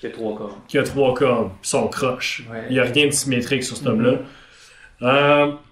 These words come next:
Speaker 2: quand il voit arriver, il tend, il, littéralement, il met sa main sur la face d'un orc qui est en train de boire. Il tasse, il fait « Oyax ! »
Speaker 1: Je
Speaker 2: Ah.
Speaker 1: respecte pas la distanciation, puis là, je
Speaker 2: Non.
Speaker 1: cours, puis je fais un gros câlin.
Speaker 2: Il te fait un gros câlin. «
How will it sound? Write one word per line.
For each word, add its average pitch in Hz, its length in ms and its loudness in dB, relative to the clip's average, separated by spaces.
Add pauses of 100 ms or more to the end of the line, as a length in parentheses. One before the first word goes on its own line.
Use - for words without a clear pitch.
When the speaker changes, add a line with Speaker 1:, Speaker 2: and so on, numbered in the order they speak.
(120)
Speaker 2:
quand 185 80 2
il 196 120 4
voit 202 260 4
arriver, 185 680 4
il - 160 -10
tend, 190 380 4
il, 160 280 -2
littéralement, 180 420 2
il 165 140 2
met 185 160 4
sa 143 460 0
main 156 260 0
sur 151 180 -4
la 120 120 2
face - 440 2
d'un 123 340 4
orc - 300 2
qui - 100 -4
est 139 100 -2
en 127 120 2
train 123 180 -2
de 110 60 0
boire. 120 240 2 (180)
Il 123 160 -6
tasse, 160 540 2
il 147 80 -8
fait « 160 460 0 (680)
Oyax ! » 196 1500 4 (220)
Speaker 1:
Je 180 60 -4
Speaker 2:
Ah. 175 180 8
Speaker 1:
respecte 135 420 -4
pas 151 60 0
la 131 160 0
distanciation, 127 760 -2
puis 147 120 -2
là, 139 60 0
je 156 80 2
Speaker 2:
Non. 156 180 6
Speaker 1:
cours, 151 80 2
puis 143 100 0
je 139 60 -4
fais 139 100 -2
un 131 140 4
gros 139 140 0
câlin. 131 180 2
Speaker 2:
Il - 60 4
te 120 60 0
fait - 140 2
un 160 220 4
gros 151 220 2
câlin. « 147 460 2